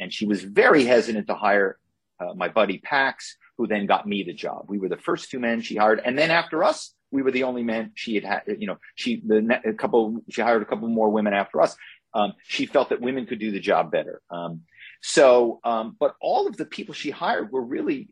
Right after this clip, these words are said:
uh, actually quite nice and normal people. Um, and I think there was something about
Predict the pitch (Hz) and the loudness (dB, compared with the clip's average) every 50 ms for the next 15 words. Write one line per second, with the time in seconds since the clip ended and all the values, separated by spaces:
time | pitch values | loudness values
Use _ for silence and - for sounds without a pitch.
0 | - 120 - - - 113 - - 139 127 - - - - 127 127 - - 110 110 | -10 -8 -8 -8 -10 -10 -8 -6 -6 -6 -6 -4 0 0 0 0 0 -4 -2 -2
1 | 110 113 117 113 - - - - 104 98 101 98 101 101 101 107 110 110 107 101 | 0 0 0 -2 -4 -8 -12 -12 -10 -10 -8 -6 -4 0 2 2 2 2 2 0
2 | 101 98 - - - - 214 214 - - - 78 73 - - - - 107 104 101 | 0 0 -4 -10 -8 -4 -2 -2 -2 -2 -4 -6 -6 -6 -10 -10 -6 -4 -2 -2
3 | 101 101 98 98 98 - _ - - - - - _ 117 117 117 117 - - _ | -2 -4 -4 -6 -8 -12 _ -20 -20 -20 -20 -8 _ 0 0 0 0 -2 -2 _
4 | - 175 165 165 - 160 139 151 190 - - - - - 180 165 170 180 185 180 | -2 -2 -2 2 2 4 4 4 4 2 -2 -6 -2 0 2 4 4 4 2 0
5 | 160 - - 160 147 143 - - 117 110 - _ _ - 110 113 120 123 - | -4 -6 -6 -6 -6 -6 -2 -2 -2 -2 -2 _ _ 4 4 6 6 6 4